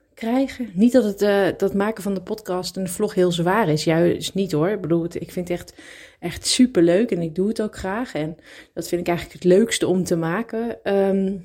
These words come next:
ehm, eh, als je het ook vergelijkt met bijvoorbeeld allerlei social media of Instagram,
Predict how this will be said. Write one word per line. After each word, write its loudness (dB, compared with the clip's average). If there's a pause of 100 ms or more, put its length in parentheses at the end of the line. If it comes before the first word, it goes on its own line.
(240)
ehm, 0 (380)
eh, -4
als -2
je -4
het -6
ook 0
vergelijkt 0
met -2
bijvoorbeeld -8
allerlei -2
social -2
media 2
of -4
Instagram, -2